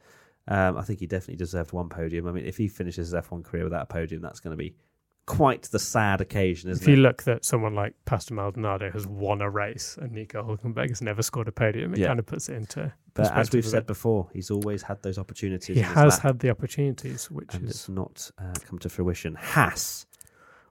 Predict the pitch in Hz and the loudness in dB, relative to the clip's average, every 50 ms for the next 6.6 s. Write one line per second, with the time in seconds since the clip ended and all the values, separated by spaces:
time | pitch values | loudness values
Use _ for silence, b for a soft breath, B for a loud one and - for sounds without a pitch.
0 | b b - - - - - 107 113 123 139 160 196 185 127 - - 101 90 85 | b b -8 -6 -6 -6 -6 -8 -6 -2 4 8 10 10 10 8 6 2 2 2
1 | - - 127 117 113 113 110 113 92 104 101 - 117 101 92 90 87 92 90 90 | 4 8 10 10 10 10 8 4 2 2 0 2 4 6 6 6 6 6 4 4
2 | 85 87 87 85 80 - - - - - 90 87 85 85 87 85 85 - 139 117 | 2 2 0 -2 -4 -6 -10 -12 -8 -6 -4 -4 -4 -4 -4 -6 -6 -2 4 6
3 | 127 139 143 139 131 139 147 127 127 127 127 123 120 113 107 - - - - 135 | 8 8 8 8 6 4 2 2 2 4 6 6 6 6 4 2 0 0 2 2
4 | 120 - - - 110 104 104 101 - 113 107 101 95 107 123 110 110 107 107 104 | 2 2 0 -2 -4 -4 -6 -6 -2 -2 0 0 -2 -4 -4 -4 -2 -2 -2 -4
5 | 98 101 101 95 - - - - - 131 127 127 120 117 - - 131 147 151 165 | -6 -6 -8 -10 -12 -12 -12 -6 0 4 4 6 6 4 6 8 10 10 12 12
6 | 160 147 127 - - - - 135 123 113 - | 10 10 8 8 6 6 4 2 2 2 -4